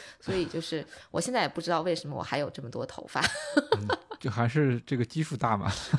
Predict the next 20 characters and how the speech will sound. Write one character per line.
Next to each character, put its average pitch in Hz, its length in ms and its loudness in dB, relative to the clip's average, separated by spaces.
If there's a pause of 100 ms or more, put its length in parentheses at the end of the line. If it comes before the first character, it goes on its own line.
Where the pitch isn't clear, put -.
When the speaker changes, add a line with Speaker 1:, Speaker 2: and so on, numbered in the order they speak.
(760)
Speaker 1:
<laughs> - 1080 -2
对， 185 100 0
我 180 140 2
觉 254 100 0
得 381 140 2
也 165 100 4
不 - 140 -2
用 320 120 2
太 320 240 0
紧 143 260 -4
张， 151 200 2
可 208 80 -4
以 185 60 2
再 208 140 2
观 202 200 0
察 - 160 -6
观 - 180 -8
察 - 180 -16
看 - 200 -8
看。 - 140 -14